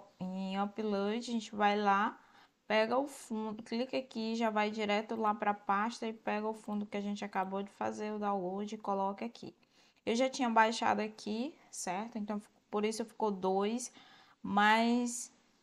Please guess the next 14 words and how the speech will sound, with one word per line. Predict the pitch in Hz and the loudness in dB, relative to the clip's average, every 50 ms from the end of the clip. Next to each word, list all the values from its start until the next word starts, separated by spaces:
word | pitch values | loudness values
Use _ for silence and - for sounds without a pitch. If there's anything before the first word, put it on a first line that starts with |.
| - | -2
é, | - 202 202 208 208 202 202 202 208 202 208 202 202 208 | 0 2 4 4 4 4 4 4 4 4 4 4 4 2
eu | 214 | 0
fiz | 214 - - 233 233 226 | 0 0 0 2 2 2
aqui | 233 240 233 240 | 2 0 0 0
novamente | 220 220 226 220 226 220 220 214 220 214 - | 0 2 2 2 2 2 0 -2 -4 -6 -4
pra | - 220 214 | -2 0 0
mostrar | 214 214 220 226 - - 208 202 | 0 0 -2 -2 0 4 2 4
pra | 208 - 208 | 2 2 -2
você | 208 202 214 208 - 196 | -2 -2 -4 -4 -4 -6
como | 190 - 202 202 196 | -4 -4 -2 -2 -2
é | 190 | -4
que | 196 - | -6 -10
faz, | - - - - - - - - | -8 -8 -8 -8 -6 -10 -14 -12
beleza? | 180 175 175 180 185 185 202 220 233 240 240 240 240 | -10 -8 -8 -4 -2 0 0 0 0 0 0 0 -2